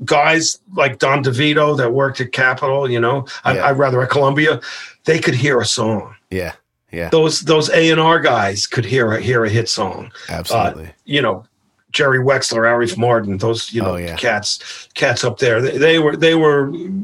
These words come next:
Speaker 1: key to our, our, our music. You know, they were getting the music from everywhere. There were writers. You know, now it's, everybody's not a great songwriter. Sometimes you
Speaker 2: Yeah.
Speaker 1: need songs.
Speaker 2: Right.
Speaker 1: You need to go with other people, or you need to,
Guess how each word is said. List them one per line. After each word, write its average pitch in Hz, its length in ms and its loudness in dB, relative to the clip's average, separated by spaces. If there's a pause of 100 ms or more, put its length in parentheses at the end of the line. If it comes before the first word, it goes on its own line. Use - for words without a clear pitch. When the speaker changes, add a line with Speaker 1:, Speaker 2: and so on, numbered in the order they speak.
(520)
Speaker 1:
key 139 440 0 (460)
to 139 480 -4
our, 127 280 2
our, 131 200 2 (180)
our 135 140 2
music. 151 520 2 (420)
You 165 100 4
know, 143 100 4
they 190 260 4
were 202 140 4
getting 202 320 4
the 202 60 4
music 196 320 2
from 180 200 0
everywhere. 175 540 2
There 147 160 2
were 147 180 0
writers. 156 560 2
You 190 80 2
know, 175 100 4
now 214 360 2
it's, - 320 -4 (480)
everybody's 262 540 4
not 214 260 4
a 190 60 2
great 143 260 2
songwriter. 214 640 0
Sometimes 190 400 0
you 160 80 2
Speaker 2:
Yeah. 160 80 4
Speaker 1:
need 151 100 -2
songs. - 680 0
Speaker 2:
Right. 95 280 -6
Speaker 1:
You 180 80 2
need 196 180 4
to 190 60 2
go 196 200 4
with 190 160 6
other 185 200 4
people, 226 380 2
or 135 200 2
you 147 140 4
need 160 160 2
to, 165 140 2